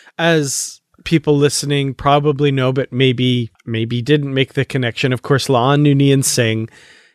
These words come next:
is a direct descendant and confirmed in this episode of Khan Noonien Singh. So during that fight scene, I actually found myself wondering, like, is La'an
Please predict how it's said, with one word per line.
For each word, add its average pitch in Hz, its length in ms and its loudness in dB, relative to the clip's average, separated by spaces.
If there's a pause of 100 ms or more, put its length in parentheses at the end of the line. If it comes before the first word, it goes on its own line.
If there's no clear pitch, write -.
(140)
is 156 300 2
a 147 80 2
direct 135 360 -2
descendant 123 440 -2
and 123 180 -4
confirmed 170 520 -2
in 139 100 -2
this 131 240 -6
episode 120 460 -6
of 135 420 -2
Khan 139 540 0
Noonien 117 580 -4
Singh. 101 480 -2 (500)
So 139 500 0 (840)
during 226 340 0
that 240 200 -6
fight 226 280 -2
scene, 165 220 -2
I 151 120 -2
actually 185 340 -4
found 175 260 0
myself 151 420 -2
wondering, 139 760 0 (100)
like, 131 480 0
is 165 840 4
La'an 170 1000 0